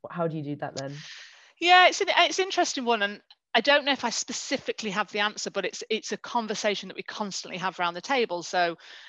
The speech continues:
Speaker 2: you know, looking at our, uh, Secret Santa campaign twenty twenty-three, we're looking at ways that we can, you know, how can we drive people to our website to be able to, to engage with our work and see what we do? Because as Jason's already said, like, it's a brilliant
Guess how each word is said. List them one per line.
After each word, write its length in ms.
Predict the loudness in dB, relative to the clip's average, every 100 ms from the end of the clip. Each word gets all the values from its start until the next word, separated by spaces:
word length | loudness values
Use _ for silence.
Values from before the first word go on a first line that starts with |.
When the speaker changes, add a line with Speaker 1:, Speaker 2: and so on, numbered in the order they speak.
| -14
Speaker 2:
you 160 | -6
know, 120 | -2 0
looking 340 | -2 -6 -6
at 80 | -2
our, 420 | 0 0 0 -2 -6 _ _ _ -2
uh, 140 | -2
Secret 340 | -2 -8 -10 -10
Santa 260 | -10 -10
campaign 540 | -12 -12 -6 -4 -4 -6
twenty 420 | -10 -10 -12 -12
twenty-three, 720 | -10 -10 -12 -14 -4 0 0
we're 80 | 0
looking 280 | -2 -4 -4
at 80 |
ways 320 | 2 2 2 -4
that 100 | -10
we 100 | -10
can, 320 | -10 -12 -8
you 100 | -4
know, 140 | -2 -2
how 240 | 0 -2
can 200 | -2 -8
we 120 | -8
drive 320 | -6 -2 -2
people 260 | -4 -12 -12
to 140 | -4
our 120 | -2 -2
website 440 | -4 -4 -4 -4
to 100 | -4
be 60 | -2
able 240 | -2 -4
to, 500 | -8 -6 -4 -6 -10 -16 -20 -20 -18 -10
to 140 | -8
engage 420 | -2 2 2 0
with 100 | -2
our 140 | 0 0
work 380 | 2 0 -2
and 100 | -6
see 160 | -6 -6
what 160 | -4 -4
we 80 |
do? 180 | 0 0
Because 380 | 0 -6 -8 -6
as 320 | -6 -6 -10 -6
Jason's 360 | -4 -4 -8
already 160 | -8 -4
said, 240 | -2 0
like, 160 | -2 -2
it's 220 | -4 -6 -8
a 60 | -8
brilliant 540 | -4 -2 -2 -4